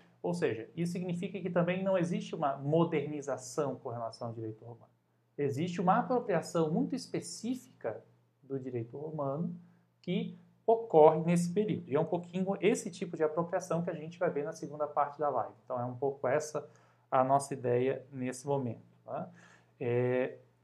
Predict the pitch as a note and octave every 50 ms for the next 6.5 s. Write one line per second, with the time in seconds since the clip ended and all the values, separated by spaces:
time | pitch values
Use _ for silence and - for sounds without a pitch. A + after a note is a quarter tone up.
0 | _ _ D3+ D3+ - - C#3 B2+ A#2 B2+ - - D3+ D3 C#3+ - D#3+ D3+ C#3+ C#3+
1 | G3 B3+ C4+ A#3 F#3 D3+ - - D3 C3+ - C3+ C3 - D3+ C#3+ C#3 C#3 C3+ B2+
2 | C3 C3 C3 C3 - A#2+ A#2+ A#2+ B2 B2+ B2+ B2+ B2 A#2 - - E3+ F#3+ F#3 -
3 | F#3+ F#3 - F3+ F3 F3+ F#3 G3+ G#3 G#3 - - - - C3+ D3+ F3 E3+ F3 -
4 | F3+ E3+ G3 G#3+ - - D#3+ D3 - D3+ C#3+ C3 A#2+ B2+ B2 B2 B2 A#2 A#2+ C#3
5 | E3 E3+ D#3 B2 A2+ A#2 A#2 - - A#2+ A#2 - - A2+ A2 G#2+ A2+ A2+ - -
6 | A2+ - - - F3 E3+ C3 C#3+ E3 F3